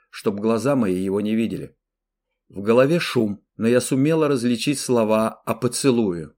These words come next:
"Ну хоть теперь стрельни в меня, молния! Разверзнитесь, небеса! Ну хоть что-то для меня смертельное!" Зачем он взял меня за руку?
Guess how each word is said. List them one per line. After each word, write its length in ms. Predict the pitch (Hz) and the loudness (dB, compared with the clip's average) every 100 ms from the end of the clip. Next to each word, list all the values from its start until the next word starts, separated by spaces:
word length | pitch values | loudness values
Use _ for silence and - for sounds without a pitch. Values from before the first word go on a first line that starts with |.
| _ | _
"Ну 140 | 127 | -2
хоть 260 | 135 151 - | 0 0 -2
теперь 320 | 160 160 151 | -4 0 0
стрельни 580 | - - 135 156 165 151 | -2 2 4 4 2 2
в 80 | 110 | 2
меня, 220 | 107 110 | 2 2
молния! 580 | 117 139 110 87 78 - _ | 4 4 0 -2 -8 -16 _
Разверзнитесь, 1040 | 110 127 110 117 190 156 131 120 120 113 | -2 0 0 4 4 4 2 0 0 -4
небеса! 580 | 127 123 135 147 117 - _ | -2 0 0 0 -2 -6 _
Ну 140 | - 131 | -4 -2
хоть 180 | 165 - | -2 -4
что-то 460 | - - 160 113 | -6 0 0 0
для 160 | 104 107 | 0 2
меня 240 | 120 117 | 2 0
смертельное!" 760 | - 113 113 135 113 78 76 - _ _ _ _ _ _ _ _ | -2 -4 -2 0 0 -2 -8 -16 _ _ _ _ _ _ _ _
Зачем 380 | 78 90 - 110 | -10 -8 -2 -2
он 80 | 107 | 0
взял 180 | 104 110 | 0 0
меня 280 | 110 110 | 2 0
за 180 | 107 113 | 2 0
руку? 340 | 82 - - | 0 -8 -20